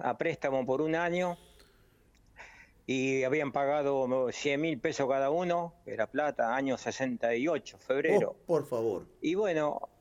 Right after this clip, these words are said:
Speaker 1: entonces, y el pase definitivo era un millón doscientos mil pesos más,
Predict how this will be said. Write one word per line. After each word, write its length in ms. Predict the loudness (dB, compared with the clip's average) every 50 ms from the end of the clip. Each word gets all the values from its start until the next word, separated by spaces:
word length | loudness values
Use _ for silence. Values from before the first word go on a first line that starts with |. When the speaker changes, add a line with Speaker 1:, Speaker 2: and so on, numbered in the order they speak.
| _ _ -8 -2
Speaker 1:
entonces, 760 | 0 0 0 0 0 0 0 0 0 0 0 2 0 0 0
y 220 | 0 0 0 0
el 100 | 0 -2
pase 300 | -2 -2 -4 -2 0 -2
definitivo 840 | -2 0 0 0 0 0 0 0 0 0 0 0 0 0 0 -2 0 0
era 240 | 0 2 2 2
un 160 | 2 2 0 0
millón 340 | -2 0 0 0 0 0
doscientos 480 | 0 0 0 0 0 0 0 2 0 0
mil 160 | 0 0 -2
pesos 340 | 0 0 -2 0 0 0 0
más, 240 | 0 0 -2 -2